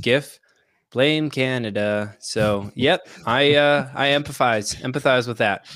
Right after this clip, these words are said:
Speaker 1: big time. Uh, let's go ahead and move on to another offense that has been disappointing in the A F C North, and an offense that's been very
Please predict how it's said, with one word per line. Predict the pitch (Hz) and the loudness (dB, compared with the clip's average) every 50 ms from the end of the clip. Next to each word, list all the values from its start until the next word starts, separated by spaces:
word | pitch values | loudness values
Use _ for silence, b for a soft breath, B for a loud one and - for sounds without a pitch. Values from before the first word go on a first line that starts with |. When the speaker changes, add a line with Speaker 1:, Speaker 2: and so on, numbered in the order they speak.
| - - - | -20 -12 -6
Speaker 1:
big | 123 120 107 - | -4 -4 -4 -4
time. | - 113 104 98 90 87 _ _ _ B B B B B B B B B B B B B B B B B B B B B B _ _ _ _ - - - | -2 -2 -2 -2 -4 -8 _ _ _ B B B B B B B B B B B B B B B B B B B B B B _ _ _ _ -10 -4 0
Uh, | 147 151 156 156 | 2 4 4 4
let's | 151 180 214 214 - | 6 4 4 4 4
go | 269 | 6
ahead | 247 240 | 6 6
and | 233 214 | 6 6
move | 208 202 175 | 4 4 6
on | 185 190 190 190 170 | 4 4 4 2 2
to | - 185 185 170 | 0 0 2 4
another | 156 151 160 - 202 180 156 | 4 4 4 4 4 6 6
offense | 135 131 127 - 131 127 147 147 - | 4 4 2 0 -2 -2 -2 -4 -4
that | - 131 120 113 | 0 0 2 2
has | 113 117 107 - | 2 0 -2 -4
been | - 127 113 104 | -4 -4 -4 -4
disappointing | 101 120 107 - 113 - 113 113 110 104 - 131 147 160 | -4 -6 -6 -6 -6 -8 -8 -8 -8 -6 -6 -6 -4 -4
in | 147 120 110 107 | -6 -6 -6 -6
the | 104 104 95 | -6 -6 -4
A | 98 98 98 | -4 -4 -4
F | 92 - | -4 -6
C | - 110 101 | -6 -6 -6
North, | 101 107 131 147 147 143 - - - | -2 0 0 0 -2 -4 -8 -8 -4
and | 139 147 180 185 180 170 | -2 0 0 0 0 -2
an | 160 - 151 156 | -4 -2 0 2
offense | 165 185 202 202 202 202 196 - | 2 2 2 2 2 0 0 2
that's | 202 175 175 - - - _ _ | -2 -2 -2 -4 -10 -12 _ _
been | 139 135 151 175 175 151 - - | 0 2 2 2 2 -2 -6 -10
very | 104 95 90 113 143 185 214 208 196 175 147 - | -10 -2 0 2 2 4 2 2 0 0 -4 -8